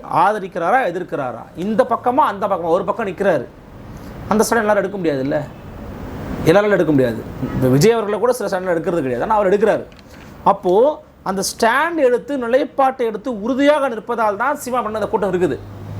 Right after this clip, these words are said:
அந்த கூட்டம் ஆடு மாடுகளின் மாநாட்டுக்கும் வந்துச்சு,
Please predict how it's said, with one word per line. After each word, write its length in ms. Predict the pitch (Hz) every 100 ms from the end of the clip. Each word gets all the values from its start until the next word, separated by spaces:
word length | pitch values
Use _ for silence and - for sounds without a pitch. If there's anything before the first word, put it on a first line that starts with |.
| -
அந்த 280 | - 196 202
கூட்டம் 580 | - 220 202 208 226 247 - - -
ஆடு 380 | 123 135 170
மாடுகளின் 480 | 165 165 170 170 160
மாநாட்டுக்கும் 380 | 165 185 208 226
வந்துச்சு, 300 | 123 -